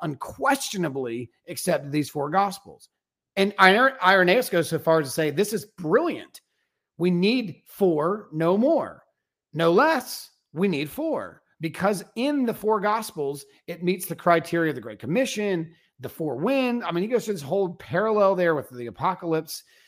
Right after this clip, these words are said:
showing, uh, the eagle and the lion and all these things and how each gospel account actually fits the description of each of those beasts.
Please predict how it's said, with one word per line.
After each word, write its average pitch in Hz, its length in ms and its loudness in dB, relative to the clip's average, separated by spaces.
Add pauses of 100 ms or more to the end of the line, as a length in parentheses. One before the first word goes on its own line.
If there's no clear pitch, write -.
(100)
showing, 156 520 -2 (300)
uh, 113 140 -16
the 139 240 -6
eagle 185 580 4
and 117 100 -10
the 123 60 -8
lion 190 540 0
and 147 100 -2
all 214 140 -2
these 202 180 -4
things 170 160 -2
and 147 80 -6
how 143 200 -2
each 190 260 -6
gospel 160 400 0
account 160 340 -4
actually 139 320 -8 (140)
fits 190 280 0
the 135 320 -8 (240)
description 185 680 -4
of 151 180 -2
each 175 240 -6
of 165 80 0
those 143 240 -2
beasts. 202 720 -2